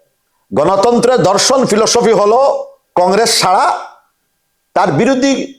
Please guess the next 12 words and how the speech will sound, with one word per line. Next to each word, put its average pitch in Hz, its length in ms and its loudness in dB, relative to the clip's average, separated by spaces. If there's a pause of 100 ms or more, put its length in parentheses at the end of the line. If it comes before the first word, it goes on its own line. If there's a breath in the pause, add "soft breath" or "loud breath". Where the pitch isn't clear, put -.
(120)
পার্টি 180 460 0 (640)
সরকার 190 360 0
করবে, 196 320 0 (240)
এটা 180 200 0
গণতন্ত্রের 190 500 0
ফর্মুলা। 170 580 0
গণতন্ত্রে 262 520 0
হলো 247 260 0
বিরোধী 247 360 0
পক্ষ 247 340 -2
না 208 200 0
থাকলে 220 460 0